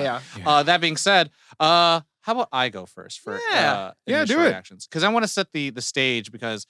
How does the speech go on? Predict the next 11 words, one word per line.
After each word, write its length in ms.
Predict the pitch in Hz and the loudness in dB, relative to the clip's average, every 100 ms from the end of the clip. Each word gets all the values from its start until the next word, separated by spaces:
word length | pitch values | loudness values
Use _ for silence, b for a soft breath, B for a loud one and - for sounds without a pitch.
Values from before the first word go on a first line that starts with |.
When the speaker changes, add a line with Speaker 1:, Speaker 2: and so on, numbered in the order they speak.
| _ _ - | _ _ -16
Speaker 2:
I 60 | |
feel 260 | 120 151 160 | -8 -2 2
like 160 | 147 - | 2 0
I 160 | 123 127 | 0 2
am, 340 | 127 120 117 113 | 2 0 -4 -8
uh, 480 | 117 110 107 104 104 _ _ _ _ _ _ - - | -6 -4 -4 -6 -10 _ _ _ _ _ _ -20 -10
uh, 840 | 277 370 370 381 370 370 370 370 359 | -6 -2 0 0 0 0 -2 -2 -4
Speaker 1:
Uncultured 420 | 147 143 135 - | -6 -10 -8 -2
Speaker 2:
cor-, 360 | 254 262 269 - | 2 4 2 0
Speaker 1:
swine. 20 | |
Speaker 2:
cor-, 280 | 247 233 | -2 -2